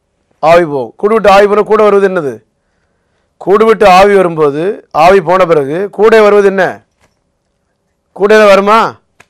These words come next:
அவன் போலி லாட்டரி நல்லா சம்பாதிச்சிடறான், எல்லாருமே ஃப்ராடு பண்ணி, பித்தலாட்டம் பண்ணி, நாலு சித்த வைத்திய மருந்து வச்சுட்டு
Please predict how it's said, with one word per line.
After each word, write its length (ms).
அவன் 200
போலி 220
லாட்டரி 260
நல்லா 240
சம்பாதிச்சிடறான், 520
எல்லாருமே 320
ஃப்ராடு 280
பண்ணி, 240
பித்தலாட்டம் 420
பண்ணி, 180
நாலு 260
சித்த 160
வைத்திய 240
மருந்து 220
வச்சுட்டு 280